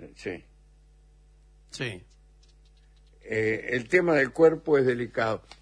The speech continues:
Speaker 1: Y tampoco comentes cómo le quedan cosas a otras clientas.
Speaker 2: No, a otro o al maniquí.
Speaker 1: Claro.
Speaker 2: Porque al maniquí le queda todo bien.
Speaker 1: Todo bien, pero a las clientas, "Mirá esa".
Speaker 2: Y bueno, por eso.
Speaker 1: Y,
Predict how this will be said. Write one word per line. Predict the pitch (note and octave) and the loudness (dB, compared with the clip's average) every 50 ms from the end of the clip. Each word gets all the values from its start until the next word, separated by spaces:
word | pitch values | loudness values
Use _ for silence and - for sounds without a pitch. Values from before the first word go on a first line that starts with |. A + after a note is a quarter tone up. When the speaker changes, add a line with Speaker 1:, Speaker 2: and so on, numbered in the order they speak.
| _ | _
Speaker 1:
Y | - C#3 | -10 -2
tampoco | - G3+ G3 G3 - C4 B3+ - - A3 G3+ - | 2 2 2 2 2 0 0 2 2 0 0 0
comentes | - F3 E3 F3+ G3+ G#3 G3+ F#3 - - F#3+ F#3 - - | 0 0 0 0 0 -2 -2 -2 0 0 0 0 -2 -6
cómo | - D#3 E3 F3 F3+ | -10 -8 -8 -6 -6
le | E3+ E3 D#3 | -6 -6 -6
quedan | B2+ F3 F3+ E3+ E3 E3 | -4 -2 -2 -2 -2 -4
cosas | D3+ - F3+ F#3 E3+ C#3+ F3 E3 D3+ - - - _ _ _ _ _ _ _ _ _ - | -6 -4 -4 -4 -2 0 0 0 0 -4 -12 -20 _ _ _ _ _ _ _ _ _ -10
a | - D3 D#3+ F#3+ | -6 0 2 4
otras | A3+ A3+ - - D3+ C#3 B2+ - | 4 4 2 0 -4 -4 -4 -6
clientas. | - C#3+ C#3 C#3+ C3+ B2+ A#2+ A2 G2+ G2 - G#2 G#2 | -8 -6 -4 -4 -2 -4 -4 -6 -8 -10 -10 -6 -2
Speaker 2:
No, | C3 D3 | 0 2
a | D#3+ D3+ A#2+ B2+ | 4 4 4 4
otro | C#3+ F3 G3 F#3+ - G3 F3+ | 4 4 2 2 2 2 2
o | D#3+ D3+ | 2 2
al | C#3+ C#3+ C#3+ | 0 0 0
maniquí. | D3+ D3 D3+ D3+ D3 C#3+ C3+ G3+ G#3+ F#3 C3 G#2+ - - _ - | 0 -2 0 -2 -2 -2 -2 -2 -2 -2 -2 -4 -8 -14 _ -12
Speaker 1:
Claro. | A#2 A#2+ C3+ C3+ B2 A2+ G2+ F#2+ F#2 F2+ E2 - _ _ _ _ _ _ _ _ _ _ | -6 -2 0 0 0 0 -2 -6 -10 -14 -16 -20 _ _ _ _ _ _ _ _ _ _
Speaker 2:
Porque | - A#2+ A#2 - C#3+ | -12 -10 -8 -6 -6
al | C3+ | -4
maniquí | C#3 D3+ D#3 D#3+ D#3+ D#3 A#3+ | -2 -2 -2 -2 -2 0 0
le | C4 B3+ D#3 | 0 0 0
queda | D3+ D#3 D3 C#3+ C3+ | 0 2 2 2 0
todo | A#2+ C3+ C3 B2+ B2+ D3 | 0 -4 -4 -4 -2 -2
bien. | F#3 G#3 F3+ C3+ A2+ F#2+ G2 A2+ | -2 0 -2 -2 -4 -6 -6 -4
Speaker 1:
Todo | A#2+ A#2+ B2 A#2+ A#2+ | -2 0 0 0 -2
bien, | C3+ C#3 B2+ A#2+ G#2+ | -2 -2 -2 -4 -6
pero | - G2+ F#2+ F#2+ F#2 F#2 F2+ E2+ | -10 -10 -8 -8 -8 -8 -8 -8
a | F2 | -10
las | F#2+ F2 - | -12 -12 -12
clientas, | - A#2+ B2 C3+ D3+ - B2+ A2 | -10 -8 -6 -6 -6 -6 -8 -10
"Mirá | A#2 B2 D3 D3 C#3+ B2+ G#2+ G2+ | -8 -6 -4 -4 -4 -4 -6 -10
esa". | E2+ - - - - - - - | -12 -14 -18 -20 -20 -20 -16 -12
Speaker 2:
Y | C3 B2+ B2+ | -8 -8 -6
bueno, | A#2 B2+ D3+ D3 G#2 F#2 F2 | -2 -2 -2 -2 -2 -6 -8
por | F2 F#2 A2 | -10 -6 -6
eso. | C3+ C3+ - - - | -4 -4 -6 -8 -12
Speaker 1:
Y, | F#2+ | -14